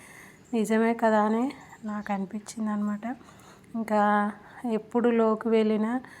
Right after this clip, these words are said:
డాక్టర్ గారు చెప్పిన విషయాలు గుర్తు తెచ్చుకుంటూ ఇంకా నన్ను నేను బయటకు తెచ్చుకుంటూ బాబాతో మాట్లాడుతూ ఉంటానన్నమాట. మెయిన్గా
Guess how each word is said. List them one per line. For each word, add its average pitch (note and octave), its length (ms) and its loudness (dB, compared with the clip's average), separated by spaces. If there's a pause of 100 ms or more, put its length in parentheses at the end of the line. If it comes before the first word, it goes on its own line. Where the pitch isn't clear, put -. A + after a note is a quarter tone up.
(360)
డాక్టర్ G#3 420 4
గారు A3 280 6
చెప్పిన A3 360 -2
విషయాలు G#3+ 440 2
గుర్తు G#3+ 320 -2
తెచ్చుకుంటూ G#3+ 680 -2 (1080)
ఇంకా G3+ 440 -2 (640)
నన్ను G#3+ 280 2
నేను G#3+ 220 2
బయటకు G#3 440 0
తెచ్చుకుంటూ G#3+ 720 -4 (340)
బాబాతో G#3 600 0
మాట్లాడుతూ G#3 680 -6 (640)
ఉంటానన్నమాట. G3+ 880 -4 (460)
మెయిన్గా B3+ 640 4